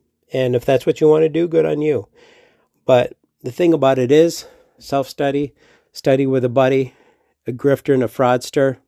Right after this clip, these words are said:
two peas in a pod, the way that I look at it. Um, let me know what you think. Those were my two cents. Neville Mind Tricks at gmail dot com. Share your opinion if you feel guided to,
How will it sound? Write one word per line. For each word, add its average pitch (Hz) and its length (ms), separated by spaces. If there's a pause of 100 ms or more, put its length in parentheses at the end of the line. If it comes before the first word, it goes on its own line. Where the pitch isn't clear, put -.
(460)
two 139 120
peas 123 280
in 113 80
a 113 60
pod, 90 360 (220)
the - 80
way 104 160
that 101 220
I 95 40
look 90 240
at 82 140
it. - 140 (800)
Um, 120 260
let 185 120
me 220 60
know 226 120
what 220 180
you 175 60
think. 233 400 (500)
Those 151 180
were 160 60
my 156 180
two 170 200
cents. 214 520 (1200)
Neville 147 200
Mind 143 220
Tricks 151 220
at 135 120
gmail 135 400
dot 123 240
com. 185 420 (600)
Share 143 240
your 139 160
opinion 170 380
if 147 180
you 139 60
feel 135 440 (1200)
guided 156 440
to, 175 340